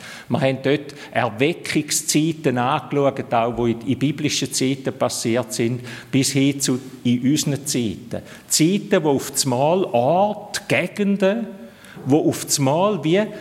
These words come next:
Menschen frei werden zum Glauben, wo wie eine, eine, eine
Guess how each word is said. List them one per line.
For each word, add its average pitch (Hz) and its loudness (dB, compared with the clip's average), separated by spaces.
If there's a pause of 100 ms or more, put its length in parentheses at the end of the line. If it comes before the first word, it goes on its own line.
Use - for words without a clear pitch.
(260)
Menschen 156 2
frei 127 0
werden 190 0
zum 117 0
Glauben, 135 0
wo 110 0
wie 190 4
eine, 214 2
eine, - -2
eine 127 0